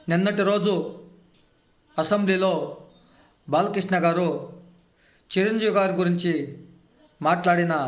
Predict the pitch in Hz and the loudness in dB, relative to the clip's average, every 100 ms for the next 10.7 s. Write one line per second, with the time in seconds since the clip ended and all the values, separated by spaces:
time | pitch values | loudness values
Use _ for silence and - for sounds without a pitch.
0 | 123 139 202 202 175 131 - - - _ | -4 -2 0 0 0 -2 -8 -18 -20 _
1 | _ _ - 165 190 190 180 180 - 165 | _ _ -4 0 0 0 -2 -2 -2 -4
2 | 165 151 113 - - 147 - 170 180 - | 0 0 -2 -8 -14 -12 -4 -2 0 -2
3 | 175 190 208 - - - - - _ _ | -2 0 -2 -8 -16 -20 -20 -20 _ _
4 | _ _ _ _ _ - - 151 180 220 | _ _ _ _ _ -20 -10 0 0 0
5 | 226 226 214 202 185 170 180 180 180 180 | 0 2 2 2 0 -2 -2 0 0 0
6 | 226 202 214 - 190 185 185 208 - - | 0 0 0 2 2 2 0 -4 -10 -20
7 | _ _ _ _ _ _ - _ _ - | _ _ _ _ _ _ -20 _ _ -2
8 | 185 262 254 214 233 226 240 233 214 202 | 2 2 2 0 2 4 4 4 2 2
9 | 185 - - - - _ _ _ - _ | 0 -4 -10 -18 -20 _ _ _ -20 _
10 | _ _ 208 185 240 226 | _ _ -2 0 2 2